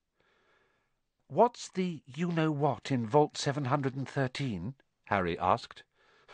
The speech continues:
"Can't tell you that," said Hagrid mysteriously. "Very secret. Hogwarts business. Dumbledore's trusted me. More my job's worth to tell you that." Griphook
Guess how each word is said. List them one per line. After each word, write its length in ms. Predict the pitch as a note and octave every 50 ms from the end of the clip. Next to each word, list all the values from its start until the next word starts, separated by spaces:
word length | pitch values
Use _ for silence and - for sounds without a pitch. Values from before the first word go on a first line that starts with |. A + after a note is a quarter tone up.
| - - - - _ _ _ _ _ _ _ _ _
"Can't 360 | - - E2+ F2 F#2+ G#2 G2
tell 180 | - - F#2 F#2
you 140 | G2 F#2 F2
that," 340 | F#2 F2+ G#2+ G#2 G2+ A#2 _ _ _ _ _
said 260 | - - F2+ E2+ D#2
Hagrid 400 | - F#2 F#2 D#2+ F#2 F#2 F#2 F#2+ -
mysteriously. 800 | - D#2+ - - - - F2 D#2+ D#2 D#2+ D#2+ D#2 - - F2 E2+ _ _ _ _ _ _ _ _ _
"Very 600 | C2 C2 C#2 D#2 D#2 D2+ D2+ D2+ D2+ D2 D2+ D2
secret. 720 | D2 - - - D2+ D#2 D2 _ - - - - - - - _ _ _ _ _ - - - - _
Hogwarts 680 | - - - A#2 - D2 F2+ E2 D2+ D2 - - - -
business. 540 | _ F2+ E2 - D#2 D#2 D2+ C#2+ - - - _ _ _ _ _ _ _ - - _ - _ -
Dumbledore's 680 | - G#2+ G#2 F#2 G2 F2+ D2+ F#2+ F#2 F2+ F#2 - -
trusted 560 | - - - - C3+ C#3 - - A2+ F2+ -
me. 280 | C#2+ D#2 D#2+ G2 G2 _ _ _ _ _ _
More 220 | - F#2+ G#2 A#2 C3
my 180 | B2 B2 C3
job's 300 | B2 A#2+ B2 D3+ E3 G#2+
worth 180 | A#2 A#2+ B2+ -
to 100 | A#2+ A2+
tell 160 | - A#2+ C#3+
you 120 | C3 G#2+
that." 320 | G2+ A#2 C3+ A#2+ B2+ C#3 _ _ _ _ _ _ _ _ _ _ _ _ _ _ _ _ _ _ _ _ _ _ _ _ _ _ _ _ _ _
Griphook 480 | F3 A#3 - - - A2+ A2 - -